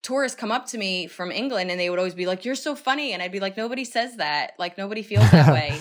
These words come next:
Speaker 1: So I was like, "Maybe I was born in the wrong place." So even though it took me about five or six years to finally figure out how to get there and make money there and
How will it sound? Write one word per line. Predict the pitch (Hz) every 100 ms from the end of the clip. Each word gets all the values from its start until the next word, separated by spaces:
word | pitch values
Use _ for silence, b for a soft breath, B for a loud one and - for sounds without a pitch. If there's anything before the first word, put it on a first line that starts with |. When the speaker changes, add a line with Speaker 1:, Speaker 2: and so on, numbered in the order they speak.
| -
Speaker 1:
So |
I | 208
was | 202
like, | 208 208
"Maybe | 208 240
I | 233
was | 220
born | 196 185 196
in | 202
the | 185
wrong | 170 170
place." | 170 220 214 175 - b b b
So | 214 202 185 _ -
even | 262 277
though | 240
it | 202
took | 233
me | 220
about | 190 175
five | 180 170 180
or |
six | 180 175 -
years | 175 170 -
to | 165 151 _
finally | - 165 175 165 160 151 _ _
figure | 190 175
out | 165 -
how | 170
to | 160
get | 156 -
there | 185 180 170
and | 151
make | 147 -
money | 180 185
there | 170 160 156
and | 147 147